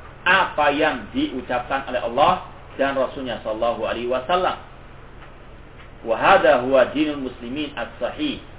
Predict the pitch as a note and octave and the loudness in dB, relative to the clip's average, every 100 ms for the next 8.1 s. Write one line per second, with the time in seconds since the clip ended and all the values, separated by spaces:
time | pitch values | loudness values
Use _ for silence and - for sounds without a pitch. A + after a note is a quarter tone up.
0 | - D3+ E3 C#3 C3 B2 B2+ - D3+ E3 | -6 0 0 2 0 0 -2 0 0 0
1 | C#3+ B2+ C3 B2 A2+ C3 B2 A2 E3+ F#3 | 0 -2 0 0 0 -6 -6 -6 -2 0
2 | C#3 - A#2+ A#2 G#2+ G2 F#2+ G2+ G2 - | 0 -2 -6 -2 -4 -2 -4 -4 -6 -6
3 | - - - - - - - B2+ D3+ - | -8 -8 -16 -18 -20 -18 -10 -6 -4 -4
4 | A2 G2+ G#2 G2+ B2 A2+ A2+ A2 G#2+ - | -4 -4 -4 -6 -6 -6 -4 -4 -4 -10
5 | A#2+ B2 A#2 G#2 G#2+ C3+ G#3 - - - | -10 -8 -8 -8 -4 2 4 2 -6 -16
6 | - C3+ B2 G#2 A2+ C3+ C3 - A2 B2 | -4 0 0 -4 -6 -6 -6 -6 -4 -4
7 | A2 C#3 E3+ C#3 - A2+ F#2+ A2+ C3 C#3 | -4 -6 -6 -8 -10 -10 -8 -6 -4 -4